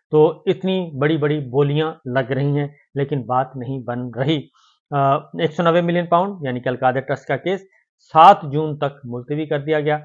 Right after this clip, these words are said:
اور گزشتہ روز بھی اس کی کوئی سماعت نہیں ہو سکی، آ، کیونکہ، آ، جج صاحب جو تھے وہ مصروف تھے اور جسٹس، آ، جج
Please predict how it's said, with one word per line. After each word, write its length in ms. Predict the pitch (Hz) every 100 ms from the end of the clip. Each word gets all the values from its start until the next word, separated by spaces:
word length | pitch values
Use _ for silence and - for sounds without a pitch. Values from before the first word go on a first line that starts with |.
| - _ -
اور 200 | 135 143 - -
گزشتہ 300 | 127 151 151
روز 260 | 165 156 135
بھی 200 | 143 147
اس 160 | 147 -
کی 180 | 147 147
کوئی 220 | 147 147
سماعت 360 | 147 131 127 - _ _ _ 123
نہیں 240 | 143 180
ہو 80 | 160
سکی، 400 | 165 165 170 170 _ _
آ، 140 | 135 131
کیونکہ، 360 | 196 196 143 117 _ _ _ _ _ _ _ _
آ، 180 | 143 147
جج 220 | 143 170
صاحب 200 | 170 156
جو 80 | 151
تھے 180 | 147 151 147 _ 131
وہ 140 | 131
مصروف 500 | 123 - 156 180 147
تھے 120 | 160 151 151 _ -
اور 420 | 135 131 123 - -
جسٹس، 560 | 131 - 143 139 -
آ، 120 | 139 127
جج 320 | 120 139